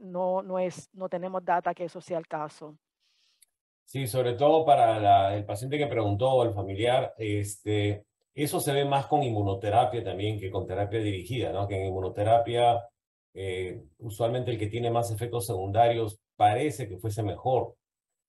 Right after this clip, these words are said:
Speaker 2: pero también, eh, no es tan fácil aumentar las dosis porque no sé si ustedes saben, eh, hoy en día las dosis que usamos en inmunoterapia,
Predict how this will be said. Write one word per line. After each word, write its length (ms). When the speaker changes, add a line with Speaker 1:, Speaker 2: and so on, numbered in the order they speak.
Speaker 2:
pero 240
también, 480
eh, 540
no 180
es 140
tan 180
fácil 320
aumentar 380
las 200
dosis 380
porque 300
no 100
sé 140
si 80
ustedes 300
saben, 400
eh, 120
hoy 200
en 140
día 400
las 220
dosis 320
que 80
usamos 360
en 60
inmunoterapia, 760